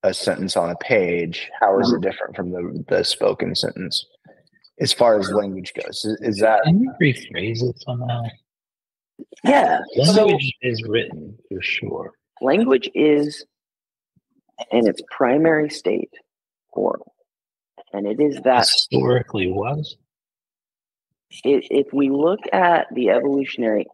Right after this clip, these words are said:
Speaker 2: arc of language, it has for all of time been oral. And in fact, for you, you were able to speak and understand language as a verbal process prior to being able to
Speaker 3: Yeah,
Speaker 2: read it.
Speaker 3: that's right.
Speaker 2: Right.
Speaker 3: Historically.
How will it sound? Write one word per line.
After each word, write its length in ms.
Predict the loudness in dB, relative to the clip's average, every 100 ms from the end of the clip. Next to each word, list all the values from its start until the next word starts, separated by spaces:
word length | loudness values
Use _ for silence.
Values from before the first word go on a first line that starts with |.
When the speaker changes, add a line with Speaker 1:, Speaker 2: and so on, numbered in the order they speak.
| _
Speaker 2:
arc 280 | 0 0 -2 -4
of 80 | -2
language, 580 | -4 -4 -6 -10 -10 -14 _ _ _ _ _
it 120 | -2
has 320 | 2 4 2 0
for 200 | 2 4
all 200 | 4 0
of 100 | -4
time 240 | -6 -6
been 160 | -8 -6
oral. 320 | -2 -2 -2
And 100 | -6
in 140 | -8 -2
fact, 340 | 0 0 -2 -6
for 160 | -4
you, 580 | -2 0 2 4 2 0 _ _ _ _ _ _ _ -4
you 140 | 0
were 140 | 2 2
able 260 | 2 -2
to 440 | -2 -2 0 -2 -6
speak 400 | -10 -4 -4 -2
and 160 | -4 -2
understand 560 | -2 -4 -4 -4 -2 -2
language 580 | -2 0 0 -2 -6 -12 _ _ _ _ _ _ _ _ 0
as 180 | 2 4
a 120 | 2
verbal 360 | 2 4 2
process 640 | 0 0 0 0 -2 -2 -4 -6
prior 340 | 0 2 2 0
to 140 | -2 -4
being 340 | -4 -4 -4
able 180 | -2 -4
to 80 | 2
Speaker 3:
Yeah, 120 | 2
Speaker 2:
read 60 | 2
it. 160 | -4 -6
Speaker 3:
that's 360 | -4 -2 -4 -6 _
right. 80 | -8
Speaker 2:
Right. 140 | -8 -10 -20 _
Speaker 3:
Historically. 1000 | -2 0 0 0 0 0 -6 -12 -12 -16